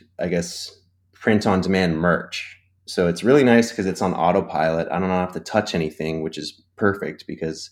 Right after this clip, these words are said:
I can only imagine how much trouble that would be if you're trying to get all these t-shirts of different sizes and mail them out yourself.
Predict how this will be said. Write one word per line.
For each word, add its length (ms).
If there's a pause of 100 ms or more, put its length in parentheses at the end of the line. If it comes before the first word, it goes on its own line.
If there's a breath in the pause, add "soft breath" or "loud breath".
(240)
I 40
can 140
only 180
imagine 380
how 100
much 220
trouble 320
that 120
would 120
be 140
if 120
you're 100
trying 180
to 80
get 140
all 100
these 200
t-shirts 480
of 60
different 240
sizes 380
and 120
mail 180
them 120
out 180
yourself. 460